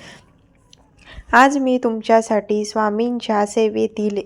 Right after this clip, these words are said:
एक खूप सोपा पण प्रचंड शक्तिशाली उपाय घेऊन आले आहे, तो म्हणजे तीन गुरुवारचे व्रत. हे व्रत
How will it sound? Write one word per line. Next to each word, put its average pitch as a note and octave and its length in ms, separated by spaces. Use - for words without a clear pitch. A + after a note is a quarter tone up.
एक A3+ 340
खूप C#4 300
सोपा G3 680
पण A3+ 360
प्रचंड A#3+ 580
शक्तिशाली G#3+ 720
उपाय G#3+ 440
घेऊन A3 360
आले G#3 260
आहे, F#3 320
तो C#4 120
म्हणजे A#3 440
तीन A#3 220
गुरुवारचे G#3 640
व्रत. F#3+ 240
हे C4 160
व्रत A3+ 440